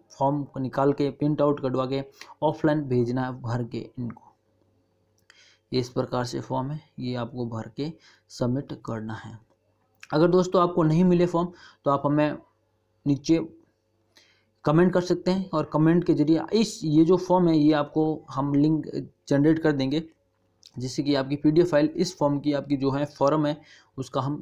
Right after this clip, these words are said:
सबमिट कर देंगे। और चाहिए तो आप हमें कमेंट कर सकते हैं, हम आपको कमेंट के जरिए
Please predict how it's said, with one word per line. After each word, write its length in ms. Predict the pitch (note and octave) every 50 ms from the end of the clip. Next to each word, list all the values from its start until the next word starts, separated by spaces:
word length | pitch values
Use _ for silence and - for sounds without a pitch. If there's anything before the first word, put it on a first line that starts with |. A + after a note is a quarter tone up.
| - _ _
सबमिट 340 | - C3+ C3+ C#3+ D3+ D3+
कर 180 | - - C3 B2+
देंगे। 200 | B2 B2+ B2 B2
और 240 | B2 - C#3 D3+ E3
चाहिए 280 | D#3+ - F3 F3+ F#3 F3+
तो 140 | F3+ E3+ D3+
आप 160 | C#3 C#3 C3+
हमें 180 | C#3 C#3+ D3 C#3
कमेंट 300 | - C#3 C#3+ D#3 E3+ D#3+
कर 80 | E3+ F3
सकते 280 | F3 - E3+ - - F3
हैं, 80 | F3
हम 160 | - B2+ C#3+ C#3+
आपको 320 | C3+ C3+ - D3+ C#3+ C#3 - _ _ _ _ _ _ _ _ _ _ - _ _ _ -
कमेंट 260 | C#3+ D#3 E3 E3+ E3+
के 80 | E3+ D#3
जरिए 340 | D3 D#3+ E3 F#3 G3+ G#3